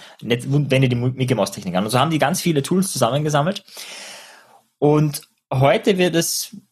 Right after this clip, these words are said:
ich glaube, in sämtlichen Lebensbereichen verwendet, also in der Pädagogik, in der Psychologie, teilweise in der Therapie, äh, im Verkauf, Führungskräfteentwicklung, Führungskräftetraining, Organisationsentwicklung, äh, um Menschen mehr zu sich zu bringen,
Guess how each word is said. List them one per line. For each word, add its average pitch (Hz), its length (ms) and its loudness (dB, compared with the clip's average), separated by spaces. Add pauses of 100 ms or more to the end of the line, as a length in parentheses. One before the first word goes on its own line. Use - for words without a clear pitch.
(120)
ich 131 120 -8
glaube, 147 160 2
in 156 80 -2
sämtlichen 160 340 0
Lebensbereichen 143 440 0
verwendet, 135 280 2
also 139 140 0
in 120 60 -2
der 120 160 2
Pädagogik, 127 500 0
in 120 80 -4
der 113 80 -2
Psychologie, 123 760 0 (160)
teilweise 117 300 2
in 113 60 -2
der 107 80 2
Therapie, 123 560 0
äh, 113 360 -4
im - 140 -6
Verkauf, 120 640 0 (300)
Führungskräfteentwicklung, 113 1000 0
Führungskräftetraining, 107 680 0
Organisationsentwicklung, 117 840 -2 (500)
äh, - 120 4
um 185 400 2
Menschen 156 800 0
mehr 127 260 4
zu - 100 -6
sich 196 220 -2
zu 208 100 -2
bringen, 240 340 0